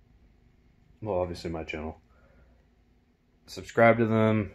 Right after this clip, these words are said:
if you haven't or not. Like if you like, or dislike if you dislike.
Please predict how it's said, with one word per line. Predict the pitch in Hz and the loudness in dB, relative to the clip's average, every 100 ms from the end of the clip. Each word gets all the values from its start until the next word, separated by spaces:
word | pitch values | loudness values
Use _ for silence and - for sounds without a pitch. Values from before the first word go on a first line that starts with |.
| - - | -18 -8
if | 95 | 0
you | |
haven't | 98 101 92 | 0 0 -2
or | 95 | -2
not. | 90 90 95 _ _ - 104 - _ | 0 -2 -6 _ _ -20 -20 -20 _
Like | 98 104 104 - - - - - _ - | 2 2 2 -4 -20 -20 -20 -20 _ -20
if | - | -10
you | 95 | -4
like, | 92 95 - | -4 -4 -6
or | 87 | -8
dislike | 87 87 90 82 | -6 -4 -4 -4
if | |
you | 82 | -8
dislike. | 85 85 87 85 | -8 -4 -4 -4